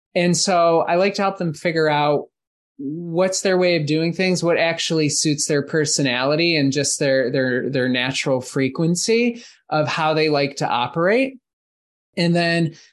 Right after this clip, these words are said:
uh, number two is how can they bring that into the actions that they'd like? And so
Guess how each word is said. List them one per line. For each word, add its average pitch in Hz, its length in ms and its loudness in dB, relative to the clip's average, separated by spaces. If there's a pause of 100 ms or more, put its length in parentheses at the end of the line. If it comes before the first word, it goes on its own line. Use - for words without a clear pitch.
(120)
uh, 156 180 0
number 180 240 0
two 359 240 0
is 190 180 2
how 240 180 -2
can 247 160 0
they 233 100 4
bring 190 280 0
that 175 280 0
into 170 300 -2
the 165 180 0
actions 147 580 -2
that 143 160 -4
they'd 123 260 -2
like? 117 360 -2 (480)
And 160 300 0
so 151 720 0